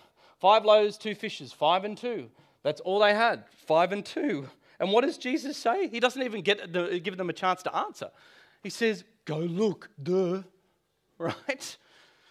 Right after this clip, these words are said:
It's kind of, I kind of imagine Jesus would just have the same tone that my kids would have,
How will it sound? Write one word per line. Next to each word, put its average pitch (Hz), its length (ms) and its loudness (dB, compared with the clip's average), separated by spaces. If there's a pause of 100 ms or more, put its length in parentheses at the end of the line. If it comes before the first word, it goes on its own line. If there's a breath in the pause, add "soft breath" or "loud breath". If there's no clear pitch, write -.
(140 soft breath)
It's - 60 -20
kind 269 240 6
of, 262 60 8
I 247 120 8
kind 285 220 2
of 247 80 0
imagine 220 360 2
Jesus 214 360 -6
would 202 100 -10
just - 160 -12
have 202 160 0
the 185 60 -10
same 220 320 -2
tone 196 460 -2
that 165 120 -4
my 170 160 -2
kids 175 300 -10
would 160 120 -8
have, 120 240 -2